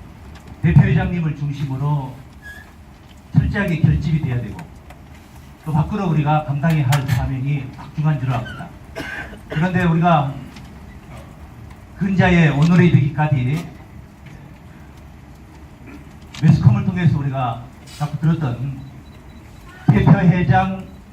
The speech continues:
선거 문제, 또 이용우 목사님 대표회장 뭐 삼 선 뭐 이런, 이런 문제로 뭐 장기 집권이니 이런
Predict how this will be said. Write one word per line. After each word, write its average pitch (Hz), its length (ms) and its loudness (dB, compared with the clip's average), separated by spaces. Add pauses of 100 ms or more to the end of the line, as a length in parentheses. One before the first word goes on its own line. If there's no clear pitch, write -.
(520)
선거 170 260 2
문제, 127 460 2 (1200)
또 135 80 -12
이용우 208 320 0
목사님 175 800 2 (1000)
대표회장 151 840 4 (180)
뭐 120 120 -14
삼 180 260 0
선 151 340 0
뭐 135 100 -4
이런, 156 320 0
이런 156 200 0
문제로 151 680 -2
뭐 - 100 -10
장기 170 360 2
집권이니 - 800 0
이런 175 480 -2